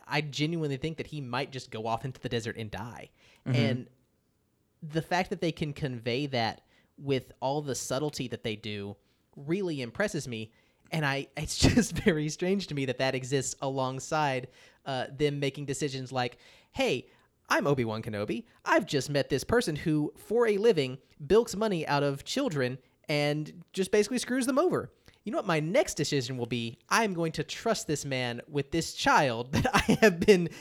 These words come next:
Speaker 1: tasked with retrieving and presumably is one of the few attachments I still have to life itself."
Speaker 2: <laughs> Yeah, I mean,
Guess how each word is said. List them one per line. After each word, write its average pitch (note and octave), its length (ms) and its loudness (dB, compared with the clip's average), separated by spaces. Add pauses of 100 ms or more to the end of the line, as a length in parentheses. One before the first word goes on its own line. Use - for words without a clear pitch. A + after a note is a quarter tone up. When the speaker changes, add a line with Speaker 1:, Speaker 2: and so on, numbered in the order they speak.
(100)
Speaker 1:
tasked F#3+ 400 4
with F#3 180 2
retrieving E3+ 540 -2 (240)
and G#3+ 300 2 (160)
presumably A3 580 4
is E3+ 140 4
one F#3+ 160 0
of E3+ 140 -2
the F3+ 100 0
few A#3 340 -4
attachments F#3 560 -2
I D#3+ 120 2
still E3+ 260 -2
have D3+ 300 0
to E3+ 100 -2
life B2+ 320 -2
itself." - 340 -2
Speaker 2:
<laughs> A#3 180 6 (920)
Yeah, D3 400 8
I C3+ 100 0
mean, C3+ 300 2